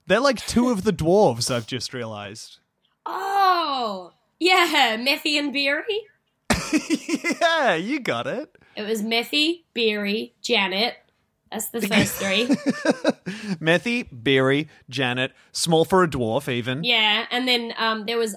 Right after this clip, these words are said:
Speaker 2: Arsler, I remember that.
Speaker 1: Oh, there was the, um, hat wearer.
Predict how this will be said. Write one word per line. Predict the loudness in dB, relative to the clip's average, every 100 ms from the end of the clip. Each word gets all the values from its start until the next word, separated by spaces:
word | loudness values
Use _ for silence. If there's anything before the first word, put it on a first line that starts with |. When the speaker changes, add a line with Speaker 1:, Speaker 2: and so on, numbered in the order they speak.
| -2
Speaker 2:
Arsler, | 0 0 -2 -6 -4
I | -2 -2 -4
remember | -4 -4 -4
that. | -4 -4 -6 -10 _ _ _ _ _
Speaker 1:
Oh, | 2 4
there | 4 2
was | 0 -2
the, | -2 0
um, | 0 -2 -8
hat | -4 -2 -2 -2
wearer. | 0 2 0 -2